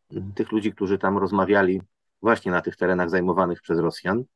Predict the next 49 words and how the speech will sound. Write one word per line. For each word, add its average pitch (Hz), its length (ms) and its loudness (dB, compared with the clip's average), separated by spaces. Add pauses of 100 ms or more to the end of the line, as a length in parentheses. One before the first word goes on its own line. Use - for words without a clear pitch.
(400)
Ich - 200 -6
tutaj 127 420 4
nikt 156 420 0
nie 117 160 4
chce, - 300 -14
tak? - 400 0
I 110 140 -4
to 123 140 2
jest 127 240 4
jakby, 127 200 2
to 139 80 2
nie 147 80 4
ma 143 80 4
znaczenia, 139 340 2
czy 127 120 0
oni 113 120 0
to 113 100 0
zajmą, 135 380 2
czy - 120 -8
nie 110 120 2
zajmą, 127 420 2
czy 104 140 -6
zrobią 107 280 2
jakieś 98 360 -4 (320)
paździerzowe 101 540 4
pseudoreferendum 98 1040 2
i 82 40 -8
powiedzą, 90 340 0
że 87 120 -4
teraz 92 260 -2
tu - 80 0
organizują 90 420 2
jakąś 90 260 -4
kolejną 98 420 2 (340)
republikę. 107 640 0
To 143 100 4
jest 135 160 4
tylko 160 260 2
fikcja, - 440 -2
tam 131 220 4
ich - 160 -10 (180)
nikt 143 240 -2
nie 110 120 6
chce, - 220 -10
tak? 113 220 2
Nikt 135 160 -2
ich - 140 -8
nie 117 120 4
chce 117 300 2